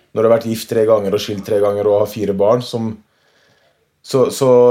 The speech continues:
så suksess for meg er at jeg personlig har mine mål, som jeg har trent hele livet for, og oppnådd de, da er det suksess. Og jeg baserer ikke suksess på hva laget mitt har gjort, eller, eh, noe sånt. Det er min egen, eh,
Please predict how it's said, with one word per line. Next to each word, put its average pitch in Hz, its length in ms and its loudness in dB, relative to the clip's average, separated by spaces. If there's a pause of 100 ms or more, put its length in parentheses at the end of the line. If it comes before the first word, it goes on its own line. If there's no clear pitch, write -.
(1600)
så 135 180 -2
suksess 131 460 0
for 131 100 -4
meg 147 160 2
er 120 160 4
at 120 240 -2
jeg 107 280 2
personlig 113 600 -2
har 113 160 0
mine 107 240 -2
mål, 139 380 2 (340)
som 123 100 -2
jeg 120 80 0
har - 60 -12
trent 117 320 -2
hele 113 160 0
livet 101 180 -4
for, 143 220 0
og 123 160 0
oppnådd 120 340 -8
de, 135 220 -2
da 113 160 4
er 113 80 0
det - 160 -10
suksess. 104 400 -2
Og 104 80 4
jeg 107 160 0 (160)
baserer 120 280 0
ikke - 120 -8
suksess 117 400 -2
på 110 160 2 (560)
hva 127 100 4
laget 107 460 2
mitt 107 160 -4
har 107 100 2
gjort, 120 380 -2
eller, 113 320 0 (640)
eh, - 160 -8
noe 120 100 -6
sånt. 170 240 0
Det 135 140 2
er 123 80 0
min 123 100 0 (140)
egen, 107 480 0 (400)
eh, 117 880 -6